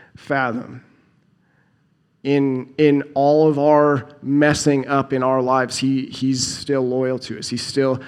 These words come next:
offers out this hope of salvation on one hand, but growth into his image on the other hand. There's a, there's a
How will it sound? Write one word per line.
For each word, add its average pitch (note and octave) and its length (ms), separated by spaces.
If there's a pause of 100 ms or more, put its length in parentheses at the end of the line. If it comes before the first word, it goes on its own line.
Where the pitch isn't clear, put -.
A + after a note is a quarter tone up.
(160)
offers C3+ 460
out B2+ 200
this A#2+ 300 (400)
hope C#3+ 400
of B2+ 340 (200)
salvation C3 800
on C#3 240
one C#3 100
hand, C#3+ 500 (300)
but A#2+ 220
growth C3+ 800
into C3+ 560 (220)
his C3+ 240
image B2+ 360
on B2 140
the B2 160
other B2+ 180
hand. A#2+ 340
There's C3+ 200
a, C3 140 (240)
there's C#3 180
a C3 320